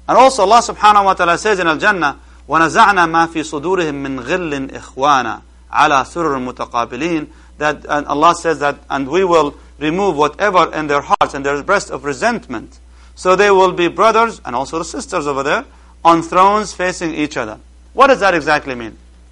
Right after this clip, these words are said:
That means men are not gonna envy each other for what they have in Al-Jannah, and women are not gonna envy each other, and of course they're not gonna envy men as well. So even the ladies, they have whatever they wish for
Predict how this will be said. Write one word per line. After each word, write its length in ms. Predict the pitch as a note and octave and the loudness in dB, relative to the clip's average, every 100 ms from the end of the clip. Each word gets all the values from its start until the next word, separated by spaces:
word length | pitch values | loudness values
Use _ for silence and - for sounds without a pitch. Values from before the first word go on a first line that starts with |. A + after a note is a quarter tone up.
| - | -2
That 180 | F#3 B3 | 2 4
means 280 | A#3+ G#3+ G3+ - | 2 -4 -6 -10
men 680 | C#3 C#3 D#3 F3 G3+ A#3 - | -8 -6 0 0 0 -4 -4
are 120 | C#3+ | -2
not 280 | C#3+ E3 E3 | 2 2 2
gonna 240 | C#3+ C#3+ - | -2 -4 -4
envy 320 | D3+ D3+ C3 | -8 -6 -8
each 320 | C#3+ D3 D3 | -6 -8 -6
other 200 | C3+ B2+ | -6 -6
for 160 | A#2+ C3 | -6 -4
what 160 | B2+ | -4
they 100 | B2 | -4
have 220 | B2 A#2+ A#2 | -6 -6 -8
in 80 | |
Al-Jannah, 480 | A#2 A2+ C3 E3 A3+ - - - - - - | -12 -10 -8 -8 -10 -14 -20 -20 -20 -20 -12
and 200 | C3 B2 | -10 -6
women 440 | B2 D#3 B2 A2+ - - - - | -4 -2 -4 -8 -14 -20 -16 -10
are 100 | A2+ | -6
not 280 | B2+ D3 B2+ | -2 -2 -2
gonna 180 | B2 | -8
envy 320 | - C3 A#2+ B2+ | -6 -8 -8 -8
each 240 | B2 - | -8 -6
other, 280 | C3+ C3+ E3+ - - - | -6 -6 -8 -16 -18 -10
and 140 | C#3 | -8
of 140 | C#3+ | -6
course 240 | - D3 C#3 | -2 -2 -2
they're 100 | C3 | -6
not 160 | C#3 | -6
gonna 140 | B2+ B2+ | -6 -8
envy 240 | B2 A#2+ | -10 -6
men 320 | D#3 A3 G#2+ - - - A#2+ | -2 -2 -2 -16 -20 -20 -14
as 120 | A2+ | -10
well. 180 | G2+ - - - - - - - - | -10 -12 -20 -20 -20 -20 -20 -20 -10
So 160 | E3 | -4
even 300 | D#3 B3+ C4 | 0 2 2
the 80 | G3 | 2
ladies, 560 | F3+ A3+ A3 A#2+ A2+ - - | 2 2 0 -8 -12 -20 -10
they 220 | D3+ G3 | -4 -2
have 280 | G3 G#3+ F#3+ | 0 -2 -2
whatever 380 | G3+ A3 A3+ A#3 | -4 -2 -2 0
they 100 | A#3 | 0
wish 280 | B3 A#3 | -2 -6
for 280 | - E3+ A2+ | -8 -6 -6